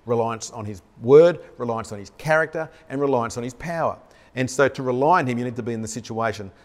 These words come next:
that forces you to rely. You can't store it up. It gets downloaded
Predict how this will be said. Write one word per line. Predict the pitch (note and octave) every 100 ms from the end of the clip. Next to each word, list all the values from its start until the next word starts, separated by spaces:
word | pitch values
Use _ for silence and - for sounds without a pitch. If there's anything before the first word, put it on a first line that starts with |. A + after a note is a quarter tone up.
| -
that | A#2
forces | - B2+ A#2 G#2
you | F#2+ F#2+ - _
to | - A2+
rely. | G2+ G2 G2 - _ _ _ _
You | A2+
can't | G#2+ C#3+ C3+
store | - D3 B2+
it | A#2
up. | D3 -
It | G#2+
gets | - A2+
downloaded | - B2+ C3 B2+ C3+ C#3+ C#3